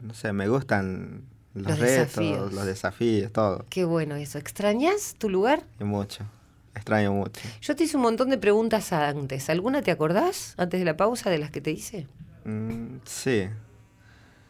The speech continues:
Speaker 1: De por qué no, no puedo relacionarme como debe ser, por ejemplo, en la facultad.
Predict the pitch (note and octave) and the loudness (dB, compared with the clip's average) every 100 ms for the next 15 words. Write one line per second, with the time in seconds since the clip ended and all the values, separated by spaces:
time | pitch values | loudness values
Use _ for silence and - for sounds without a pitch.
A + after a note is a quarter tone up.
0 | - - G#2 G2+ G2+ F#2+ - - A#2 G#2+ | -18 -8 0 2 2 0 -4 -2 -2 0
1 | B2+ B2 A2+ G#2+ - - - - - G#2+ | 0 2 2 0 -6 -20 -20 -20 -8 -4
2 | G#2 A#2 G#2+ G#2 G#2+ G#2+ G#2 A2 A2 B2 | 0 2 4 4 2 2 2 2 4 4
3 | B2+ C3 C#3+ - - _ _ - - - | 2 -2 -6 -10 -20 _ _ -20 -20 -20
4 | _ - G2 G2 G2 G#2 G2+ - A#2 B2+ | _ -10 -6 -2 0 0 0 0 0 2
5 | C#3 - G2 G2 G2+ G2 F#2+ F#2+ G#2 G#2 | -2 -4 -4 -2 -2 -2 -4 -4 -6 -6
6 | F#2 G#2+ G2+ | -4 -2 -2